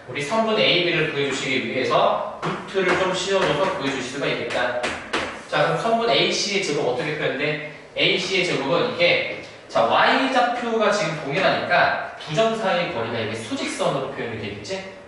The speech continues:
그래서 이제 엑스 투 빼기 엑스 원의 제곱. 큰 좌표에서 작은 좌표를 빼주시는 거야.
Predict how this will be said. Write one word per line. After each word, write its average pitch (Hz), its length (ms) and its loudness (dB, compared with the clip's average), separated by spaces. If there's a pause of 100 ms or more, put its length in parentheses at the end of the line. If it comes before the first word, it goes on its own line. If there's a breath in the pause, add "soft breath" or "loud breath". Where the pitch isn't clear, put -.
(120)
그래서 110 260 -8
이제 - 640 -2
엑스 180 300 -4
투 156 200 -8
빼기 135 300 -2
엑스 - 340 -6
원의 - 440 -2
제곱. - 200 -6 (1120)
큰 247 300 -4
좌표에서 190 640 2
작은 - 320 -2
좌표를 - 400 -4
빼주시는 - 280 -6
거야. - 340 2